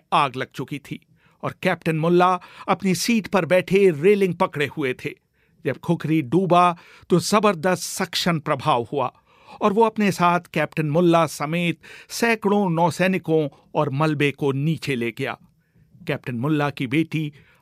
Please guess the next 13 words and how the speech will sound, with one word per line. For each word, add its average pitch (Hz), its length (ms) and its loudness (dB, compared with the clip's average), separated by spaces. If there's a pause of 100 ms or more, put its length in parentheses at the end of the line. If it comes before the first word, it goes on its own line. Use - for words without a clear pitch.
(180)
अमिता 175 420 2
मुल्ला 143 380 -2
वातल 147 560 -2 (380)
इस 190 140 0
समय 185 240 2
दिल्ली 196 340 2
के 185 160 0
मशहूर 180 580 2
स्प्रिंगडेल 190 680 2
स्कूल 208 400 -2
की 180 180 -6
प्रिंसिपल 170 580 -4
हैं। 117 180 -8